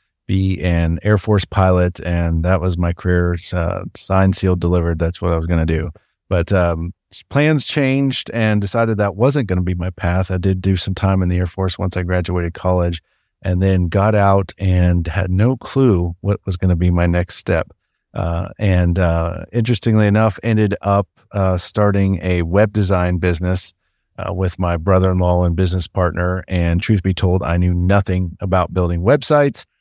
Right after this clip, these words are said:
Uh, I just really wanted to start a business. So I always joke with folks, if he had been a plumber, I probably would have started a plumbing business and, um, might be here today talking about a completely different business. Who knows? But,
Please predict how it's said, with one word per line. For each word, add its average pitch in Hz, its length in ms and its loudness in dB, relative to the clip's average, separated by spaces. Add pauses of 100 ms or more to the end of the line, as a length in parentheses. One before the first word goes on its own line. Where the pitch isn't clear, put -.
(200)
Uh, 92 440 -4
I 104 140 2
just 98 220 0
really 92 160 2
wanted 90 200 0
to 82 40 -2
start 95 180 0
a 87 40 -2
business. 87 360 -2
So 90 80 -4
I 92 60 4
always 90 200 0
joke 87 200 -4
with 85 120 -10
folks, 87 280 -2
if 82 200 -6 (100)
he 101 180 2
had 90 220 2
been 90 160 4
a 82 60 0
plumber, 107 580 2
I 90 180 2
probably 92 320 0
would 90 120 0
have 85 80 -2
started 87 260 2
a 80 60 -2
plumbing 87 360 0
business 82 460 -4 (360)
and, 85 300 -2
um, 80 400 -4 (680)
might 143 300 0
be 156 120 2
here 147 160 2
today 135 260 2
talking 139 240 2
about 131 160 0
a 120 40 -4
completely 127 260 -2
different 120 280 -2
business. 117 320 0
Who 113 120 0
knows? 92 340 0
But, - 220 -4